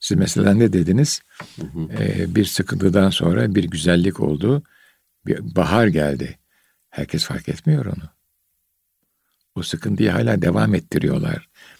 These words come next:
Speaker 1: O çok büyük bir bedbaht, bir hayat. Allah muhafaza ona. Ve kendime de söylüyorum,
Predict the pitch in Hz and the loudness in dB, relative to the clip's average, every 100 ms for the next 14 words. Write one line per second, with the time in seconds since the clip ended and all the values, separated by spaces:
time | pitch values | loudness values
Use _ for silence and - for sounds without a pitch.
0 | _ - 85 82 80 - - - - - | _ -4 -4 -2 -4 0 -2 -2 -2 -2
1 | 139 131 - - - - - - - _ | -4 -12 -6 -2 0 0 -4 -6 -20 _
2 | _ - - - - - - - 71 - | _ -4 -2 -2 -4 -6 -10 -6 -4 -4
3 | - - - - - - - _ - - | -6 -8 -8 -8 -6 -6 -8 _ -20 -20
4 | - _ - 98 95 110 - - - - | -20 _ -2 2 2 2 -2 -4 -4 -6
5 | 113 - - 90 101 107 107 98 92 85 | -8 0 2 6 4 4 2 2 2 2
6 | 80 101 | 0 -2